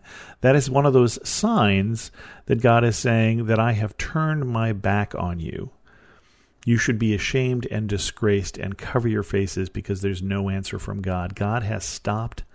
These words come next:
listening to you. And that is not a good thing, especially in the role where your job is to listen to God and tell the people. And so again, that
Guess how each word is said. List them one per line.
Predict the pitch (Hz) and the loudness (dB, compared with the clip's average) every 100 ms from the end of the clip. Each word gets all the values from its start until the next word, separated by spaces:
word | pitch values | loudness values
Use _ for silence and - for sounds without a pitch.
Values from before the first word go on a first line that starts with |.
| _ _ _ | _ _ _
listening | - 101 95 - 92 | -2 0 0 -2 -4
to | 90 - | -4 -4
you. | 98 | -2
And | 87 101 | -2 -2
that | 202 | -4
is | 202 | -4
not | 123 123 165 | 0 0 2
a | |
good | 123 110 | 2 0
thing, | - 117 110 | 0 -2 -2
especially | - - 135 - 120 - | -4 -6 -6 -4 -4 -2
in | 110 | -4
the | 101 | -4
role | 107 151 135 113 110 - - - | -4 -2 -2 -4 -6 -14 -20 -16
where | - 107 123 | -2 4 4
your | 113 113 123 120 | 6 4 4 2
job | 101 120 147 165 107 113 113 - - | 2 0 0 2 2 0 -2 -8 0
is | 117 - | 0 6
to | 110 | 8
listen | 120 135 123 | 8 6 0
to | 113 | 0
God | 107 98 | 2 0
and | 98 98 | 0 -4
tell | 95 | -4
the | 87 | -6
people. | 90 98 92 - - _ _ _ _ _ _ _ _ - - - - _ | -6 -6 -6 -8 -12 _ _ _ _ _ _ _ _ -20 -20 -20 -20 _
And | 120 120 | -2 2
so | 139 | 4
again, | 127 123 123 113 | 4 4 2 0
that | 104 - | -2 -4